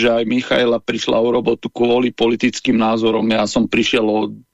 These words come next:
dlhoročné zákazky kvôli svojim politickým názorom. Janovi Barankovi zrušili politickú stranu kvôli blbosti. Oni majú, ten Deep State má chapadla až na ministerstve vnútra.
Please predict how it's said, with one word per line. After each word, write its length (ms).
dlhoročné 640
zákazky 560
kvôli 320
svojim 340
politickým 640
názorom. 560
Janovi 400
Barankovi 560
zrušili 400
politickú 560
stranu 500
kvôli 380
blbosti. 640
Oni 240
majú, 400
ten 240
Deep 240
State 240
má 160
chapadla 560
až 80
na 160
ministerstve 580
vnútra. 460